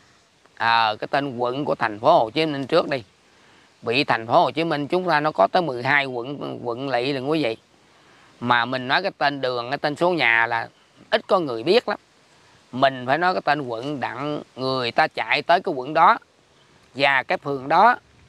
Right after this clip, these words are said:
con đường đó thì nó rất là nhanh. Còn chúng ta mù mờ, chúng ta nói như thế nào u ơ là, là bó tay. Cái sự tu nó cũng vậy đó quý vị. Đức Phật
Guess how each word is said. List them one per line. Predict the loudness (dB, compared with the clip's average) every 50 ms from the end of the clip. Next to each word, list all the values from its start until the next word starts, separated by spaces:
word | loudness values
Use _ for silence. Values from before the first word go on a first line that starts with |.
| _
con | 0 0 0 0 -2
đường | -4 -6 -6 -6 -2
đó | 4 6 6 6 6 2 -2 _ _ _ _ _ _
thì | -10 -10 -8
nó | -2 0 0 2
rất | 2 0 0 -2
là | -8 -6
nhanh. | -2 -2 -2 -2 -4 -12 _ _ _ _ _ _ _ _ _ _ _ _ _ _ _ _
Còn | -2 -2 -2 0
chúng | -2 -2 -2 0 2
ta | 0 0 0
mù | 0 -4 -4 -4 -6 -4
mờ, | 0 2 2 2 2 2 0 -2
chúng | -2 -4 0
ta | 2 2 2 2
nói | 0 0 0 2 0
như | 0 -2 -4
thế | 0 0 2 2
nào | 2 0 -2 -2 -2 -4
u | -6 -6 -4 -2 2
ơ | 4 4 4 4 4 2
là, | 0 -2 -2 -2 -6 -10 -14 _ -20 -20 -20 -14
là | -2 0 0 2
bó | 4 4 4 4
tay. | 4 2 2 2 0 -2 -10 _ _ _ _ _ -20 _ _ _ _ _
Cái | 0 0 0
sự | 0 -2 -4 0
tu | 4 4 4 4 4 2
nó | -2
cũng | -2 0 0 0
vậy | 0 0 0 0
đó | -2 -2
quý | 0 0 -2 -2
vị. | -4 -6 -6 -8 _ _ _ -20 _ _ _ _ _ _ _ -20 _ _ _ -20 _ _ -6 2
Đức | 2 2 2
Phật | 4 -2 -2 -2